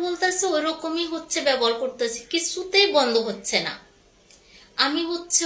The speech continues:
হতাশ হয়ে পড়ে গেছি। আজকে কিছু দুঃখ শেয়ার করি, সবসময় তো প্রোডাক্ট নিয়ে কথা বলি, তা আপুদের সাথে আজকে দুঃখ নিজের, যেটা হচ্ছে নিজের একটা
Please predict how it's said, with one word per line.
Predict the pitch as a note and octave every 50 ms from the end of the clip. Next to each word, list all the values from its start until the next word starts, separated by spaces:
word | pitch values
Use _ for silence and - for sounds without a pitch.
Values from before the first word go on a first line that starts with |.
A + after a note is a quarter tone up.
| D4+ A#3+
হতাশ | A#3 A#3 A3+ A#3+ B3+ B3+ B3+ B3 A3
হয়ে | G3 F#3 - -
পড়ে | D#3+ D#3+ E3 D#3 D3
গেছি। | F#3+ G3+ - - - - - _ _ _ _ _ _ _ _ _ _ _ _ - - _ - B3+
আজকে | C#4 - - F4+ E4+ -
কিছু | F#4 F4+ - F#4 C#4+ A3
দুঃখ | B3 A#3 - - - C4 - -
শেয়ার | B3+ G#3 F3 F3
করি, | G3 F#3 F#3 - -
সবসময় | A#3 A3+ - - D#4+ E4+ F#4 F#4+
তো | G4 F#4 F#4+
প্রোডাক্ট | C#4 A#3 G#3+ G#3+ G#3+ A3
নিয়ে | G#3+ A3 A3+ A3+
কথা | G#3+ G#3 - G#3+ F#3+ F3
বলি, | F#3 G3+ - F4 - - _ _ _ _ _ -
তা | - - -
আপুদের | - - B3+ A3+ B3+ B3 B3+
সাথে | C#4+ C4 B3+ C4 B3+ A3+
আজকে | A3+ - - A#3+ G#3+ G3+
দুঃখ | A#3 A#3 - - - - C#4+ C4 B3+ B3
নিজের, | A#3+ A#3 A#3+ A#3 A3+ A3+ A3+ - - - - G#3 G#3
যেটা | G#3+ G3+ A#3 A#3+ A#3
হচ্ছে | A3+ A#3 - - C4+ B3 A#3+ A#3+
নিজের | A#3 A#3 G#3+ G#3 G3+ G3
একটা | - A3+